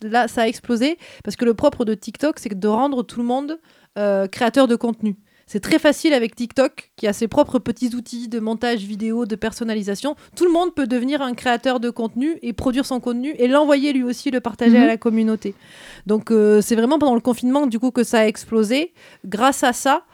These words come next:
Speaker 1: Euh, parce que à ce moment-là, et à l'inverse, et encore un peu aujourd'hui, pour produire du contenu, euh, sur, euh, sur Facebook, sur Instagram, euh, ou sur LinkedIn pour le côté plus professionnel, il faut avoir quelques outils, il faut maîtriser un peu le graphisme, si on veut faire quelque chose de joli, de, qui
Speaker 2: Mhm.
Speaker 1: sorte du lot,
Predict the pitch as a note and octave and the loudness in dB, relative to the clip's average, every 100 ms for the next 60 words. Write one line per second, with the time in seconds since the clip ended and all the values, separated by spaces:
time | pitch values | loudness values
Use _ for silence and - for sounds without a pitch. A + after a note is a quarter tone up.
0 | - - - G3 G3 G3 F#3+ A3 - C4+ | -20 -16 -4 0 2 2 2 -2 -2 0
1 | D4+ C4+ B3 A#3 A#3 A#3+ C#4 B3+ A3 A3 | 2 2 0 -2 0 2 2 2 0 0
2 | A3+ B3+ A3+ G3+ B3+ A#3+ A3 A#3+ A#3+ G#3+ | -2 -2 -4 -2 0 2 0 0 0 2
3 | G#3+ A3 D4 D#4+ - _ - G3+ - C#4+ | 0 2 0 -2 -10 _ -10 -8 -2 0
4 | B3 C#4+ A#3 A#3+ A#3 A#3+ A#3 B3+ C4+ B3 | 2 0 0 -4 -4 -6 -4 -4 -2 -2
5 | G#3+ G#3 G3+ G3 - A3 G#3 G#3 G3 F#3+ | -2 0 0 -2 -4 -6 -2 -2 0 -2
6 | G#3+ F3+ A3 F#3 A#3 A#3 - G#3 G3+ A3+ | -6 -4 -4 -2 -4 -4 -6 -4 -2 -2
7 | G#3+ A3 A#3 A#3+ A3 F#3 F3+ F3+ F3+ F3+ | -2 0 0 0 -2 -2 -4 -4 -4 -4
8 | F3 F3 F3+ D#3+ - G3+ G#3 A3 G#3 A3+ | -4 -6 -8 -8 -2 2 2 2 0 0
9 | G3+ F3+ F#3+ G3+ F#3+ G3 - F#3+ G3 - | -2 -2 -2 -2 -4 -6 -6 -4 -4 -2
10 | G#3+ B3 D4 - - - - - A3 - | 0 0 -2 -8 -20 -20 -20 -8 -8 0
11 | C4 B3 C4 - A#3 A3+ G#3+ B3 B3+ A#3 | 2 4 2 2 0 0 0 0 -2 0
12 | A#3 A#3+ A3+ A3 G#3 - G3+ G#3+ G3+ G#3+ | 0 0 -2 -4 -4 -4 -4 -2 -2 -2
13 | G#3 G3+ G#3+ B3+ - B3 B3+ G3+ G#3+ G#3 | -2 0 0 -2 -2 -4 -4 -4 -4 -2
14 | A3+ A3 G#3+ A#3 G3 G3+ A#3+ B3 B3 A#3+ | -4 -4 -2 0 0 0 2 2 2 0
15 | A3 G3+ F#3+ A#3+ C#4+ A3 G#3 A3 B3+ D4 | -2 -4 -2 0 2 0 -2 0 2 2